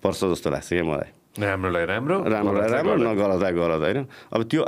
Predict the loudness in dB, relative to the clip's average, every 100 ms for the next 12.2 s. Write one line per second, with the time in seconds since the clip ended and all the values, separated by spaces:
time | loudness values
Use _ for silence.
0 | -2 -8 0 2 4 2 0 0 0 0
1 | 0 0 0 -2 -8 _ -6 0 2 4
2 | 2 2 2 2 0 -2 0 -2 0 0
3 | 0 -2 -4 -14 -6 -2 0 0 0 0
4 | 2 2 4 4 2 2 0 0 0 -2
5 | -2 0 -2 0 0 2 2 2 2 0
6 | 0 0 0 0 0 2 2 0 -2 -2
7 | -2 0 2 0 0 -2 -2 -2 -2 0
8 | 2 0 0 -2 -4 -12 -20 -20 -20 _
9 | -2 0 -2 -10 _ -20 -4 -2 0 -2
10 | 2 2 2 2 2 2 2 2 0 0
11 | 0 0 0 0 0 0 0 -2 -2 -2
12 | 0 -2